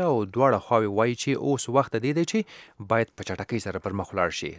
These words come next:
د برتانیې د بهرنیو چارو وزیر د دوشنبې په ورځ د اروپایي ټولنې په مرکز کې ژورنالستانو ته وویل، اوس دا ډیره مهمه ده چې په دې خبرو کې موږ په غوره توګه پرمختګ وکړو. د اروپایي ټولنې مشر مذاکره کوونکی مایکل برنیر وایي،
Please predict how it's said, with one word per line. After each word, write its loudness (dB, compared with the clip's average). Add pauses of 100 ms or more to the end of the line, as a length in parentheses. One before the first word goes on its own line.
د -2
برتانیې -4
د -2
بهرنیو -2
چارو 0
وزیر -2
د -2
دوشنبې 0
په -2
ورځ 0
د 2
اروپایي 0
ټولنې -2
په -2
مرکز -2
کې -6
ژورنالستانو -4
ته -2
وویل، 0 (500)
اوس -2
دا 4 (180)
ډیره 2
مهمه 2
ده 0
چې -8
په 2
دې 0
خبرو 2
کې 2
موږ 2
په 2
غوره 2
توګه -2
پرمختګ -4
وکړو. -6 (220)
د 2
اروپایي -2
ټولنې -4
مشر -4
مذاکره 0
کوونکی -4 (100)
مایکل -4
برنیر 2
وایي، 4